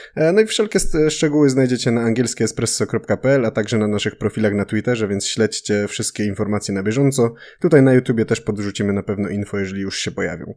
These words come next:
E, oprócz tego dzisiaj wystartowaliśmy ze sprzedażą naszych limitowanych bluz. Jest ich dokładnie setka i schodzą dosyć szybko, więc jeżeli jesteście zainteresowani,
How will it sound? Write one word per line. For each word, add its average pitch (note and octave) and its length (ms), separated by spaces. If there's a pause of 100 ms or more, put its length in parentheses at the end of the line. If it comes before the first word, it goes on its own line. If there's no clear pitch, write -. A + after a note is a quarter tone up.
(380)
E, A2+ 160
oprócz - 300
tego E3+ 220
dzisiaj D#3 240
wystartowaliśmy B2+ 680
ze A2+ 80
sprzedażą A2+ 480
naszych G#2+ 260
limitowanych G#2+ 560
bluz. C3+ 500 (120)
Jest A#2+ 180
ich A#2+ 80
dokładnie A2+ 380
setka A2 540
i A2 80
schodzą A2+ 340
dosyć G#2+ 260
szybko, C#3 400
więc G#2 180
jeżeli G#2+ 240
jesteście A2+ 360
zainteresowani, A2+ 840